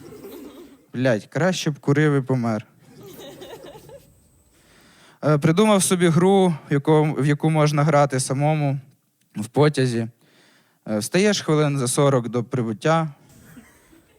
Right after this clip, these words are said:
і йдеш займати чергу до порожнього туалету. Тако трошки стоїш, спостерігаєш, як за тобою починають накопичуватись люди.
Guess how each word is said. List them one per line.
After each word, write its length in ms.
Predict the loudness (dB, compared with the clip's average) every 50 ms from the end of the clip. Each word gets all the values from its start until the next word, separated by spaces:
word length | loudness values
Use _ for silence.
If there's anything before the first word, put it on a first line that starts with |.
| _ _ _ _ _ -6
і 280 | -4 -2 0 0 0 -2
йдеш 280 | 0 2 2 2 2
займати 440 | 0 -2 0 0 0 0 0 -2 -4
чергу 460 | -4 0 0 0 2 2 0 0 -2
до 420 | -2 0 0 0 2 0 0 -2 -2
порожнього 460 | 0 0 0 0 0 -2 -4 -4 -6
туалету. 540 | -4 -2 -2 -2 0 0 -2 -4 -6 -12 -14 -14 _ _ _ _ -20 _ _ _ _ -20 _ -20 -20 -20 -20 _ _ -20 -20 -20 -20 -20 -20 -20 -20 -20 -20 -20 -20 _ _ _ _ _ _ _
Тако 540 | -8 0 2 4 4 4 4 2 2 0 -4 -8 -8
трошки 380 | -6 -6 -6 -6 -6 -8 -8 -8
стоїш, 500 | -8 -4 -4 -2 -2 -2 -2 -4 -6 -6
спостерігаєш, 760 | -8 -8 -8 -6 -4 -4 0 0 2 2 2 0 -2 -4 -8
як 100 | -6 -6
за 80 | -6
тобою 300 | -4 -4 -2 0 0 0
починають 520 | 0 -2 -4 -4 -4 -4 -2 -2 -2 -2 -4
накопичуватись 840 | -6 -6 -6 -6 -4 -4 -4 -4 -2 -4 -4 -2 -4 -6 -8 -6 -4
люди. 380 | -2 0 0 0 0 -2 -4